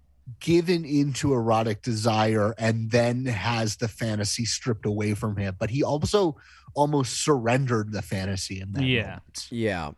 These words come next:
Speaker 3: And it then, so he keeps a box of things, and I,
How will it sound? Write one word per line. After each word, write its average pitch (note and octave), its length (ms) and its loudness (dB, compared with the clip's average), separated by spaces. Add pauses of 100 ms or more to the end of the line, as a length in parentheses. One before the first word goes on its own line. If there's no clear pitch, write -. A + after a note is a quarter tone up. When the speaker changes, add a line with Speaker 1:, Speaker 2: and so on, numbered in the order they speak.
(380)
Speaker 3:
And B2 200 2
it B2 200 0
then, A#2+ 440 0 (280)
so A#2 800 2 (1400)
he B2+ 180 -6
keeps - 340 -2
a B3 60 8
box C#3 480 2
of B2+ 140 -4
things, F2 760 -2 (680)
and C#3 100 4
I, C#3 240 2